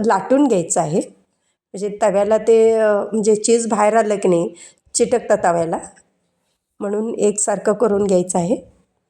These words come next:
आता ही पोळी लाटून तयार झालेली आहे. मस्त तूप टाकायचं किंवा बटर टाकायचं, दोन्ही बाजूनी खरपूस भाजून घ्यायचं आहे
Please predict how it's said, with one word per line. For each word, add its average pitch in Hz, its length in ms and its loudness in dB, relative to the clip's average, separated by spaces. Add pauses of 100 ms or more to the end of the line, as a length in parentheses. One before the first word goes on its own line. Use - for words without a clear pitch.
(380)
आता 196 160 -2
ही 285 140 2
पोळी 233 380 2
लाटून 208 420 0
तयार 180 200 -2
झालेली 185 520 -2
आहे. - 220 -10 (320)
मस्त - 380 -2 (140)
तूप 233 240 2
टाकायचं 220 380 -2
किंवा 240 240 2
बटर 226 340 2
टाकायचं, 220 500 0 (240)
दोन्ही 226 380 2
बाजूनी 247 640 0 (220)
खरपूस 269 520 2
भाजून 202 420 0
घ्यायचं 190 380 0
आहे 165 240 -2